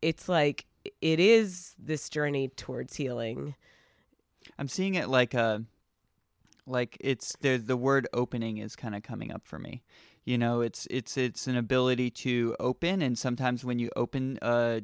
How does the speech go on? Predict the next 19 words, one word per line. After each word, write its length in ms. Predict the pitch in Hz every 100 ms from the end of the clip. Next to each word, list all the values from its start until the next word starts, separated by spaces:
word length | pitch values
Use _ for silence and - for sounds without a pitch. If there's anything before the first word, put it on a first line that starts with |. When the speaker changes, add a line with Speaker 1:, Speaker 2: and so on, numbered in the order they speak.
| 107
Speaker 2:
gate 400 | 123 147 180 131
or 100 | 117
you 220 | 117 110
open 380 | 120 123 139 135
something, 640 | - 127 127 160 190 185 - - _ -
um, 540 | 120 117 113 110 110 - _ _ _ _ _ _ - - _ _ _ _
stuff 640 | _ - - - 131 -
comes 260 | - 160 127
in 380 | 147 165 - 127 - -
or, 360 | 110 110 107 -
you 140 | 123 113
know, 200 | 104 117
comes 260 | 139 135 -
out, 260 | 151 - -
and, 560 | 120 120 117 113 107 - - - _ _ -
and 500 | 127 117 113 113 - - _
it's 300 | 131 127 -
a, 80 | 127 113 - -
it's, 520 | 127 123 - - -